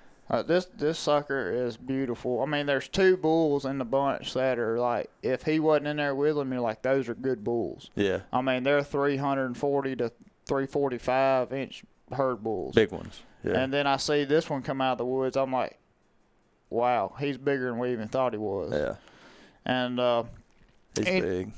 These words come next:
Speaker 1: like, he's, he's a giant for out there.
Speaker 2: Oh, that's
Speaker 1: He's
Speaker 2: a giant
Speaker 1: giant
Speaker 2: anywhere. I don't
Speaker 1: anywhere,
Speaker 2: care. <laughs>
Speaker 1: especially for where we hunt, 'cause that's not known for just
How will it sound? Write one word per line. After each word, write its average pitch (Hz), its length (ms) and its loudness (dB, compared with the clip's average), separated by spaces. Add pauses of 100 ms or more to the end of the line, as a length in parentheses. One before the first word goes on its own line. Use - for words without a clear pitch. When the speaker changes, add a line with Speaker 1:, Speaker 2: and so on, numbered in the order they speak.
(140)
Speaker 1:
like, 135 260 2
he's, 151 260 0 (120)
he's 151 220 0
a 117 40 -8
giant 123 480 -2
for 127 160 0
out 127 200 0
there. 127 280 -2 (220)
Speaker 2:
Oh, 160 180 2
that's 147 220 2
Speaker 1:
He's - 40 2
Speaker 2:
a 180 40 4
giant 131 440 4
Speaker 1:
giant - 20 2
Speaker 2:
anywhere. 101 580 4
I 120 40 6
don't 139 100 6 (100)
Speaker 1:
anywhere, 135 60 2 (180)
Speaker 2:
care. 143 80 6
<laughs> 151 120 4
Speaker 1:
especially 151 440 6
for 143 160 2
where 143 220 4
we 139 180 2
hunt, 139 320 0
'cause 139 140 -2
that's 143 260 2
not 135 240 0
known 135 320 0
for 127 140 -6
just 120 300 -4